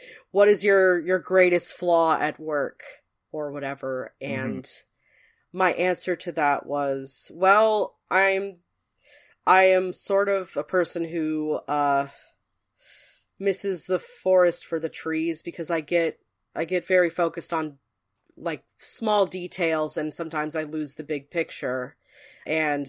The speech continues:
Speaker 1: I gave the example that I had s-, I have started maybe seven or eight novels, and I have not finished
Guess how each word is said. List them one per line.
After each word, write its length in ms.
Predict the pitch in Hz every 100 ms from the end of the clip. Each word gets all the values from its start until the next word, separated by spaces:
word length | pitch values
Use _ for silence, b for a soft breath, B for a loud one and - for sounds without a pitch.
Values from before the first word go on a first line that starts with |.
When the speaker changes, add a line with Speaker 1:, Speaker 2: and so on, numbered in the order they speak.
| - -
Speaker 1:
I 120 | 160
gave 260 | 160 165 156
the 120 | 156
example 600 | 143 165 151 147 143 139
that 280 | 135 143 -
I 120 | 165
had 200 | 180 180
s-, 300 | 160 - - -
I 140 | 180
have 180 | 254 269
started 640 | - - 247 247 247 233 208
maybe 760 | 196 196 180 185 180 180 185 _ b b b b
seven 520 | - - 214 214 233
or 280 | 208 190 185 -
eight 580 | 185 190 - - - - _ _ -
novels, 800 | 185 175 160 143 110 - - - _ _ _ _ _ _ _ _ _ _
and 260 | 170 175 165
I 80 |
have 240 | 170 196 180
not 240 | 196 185
finished 520 | - 185 175 165 -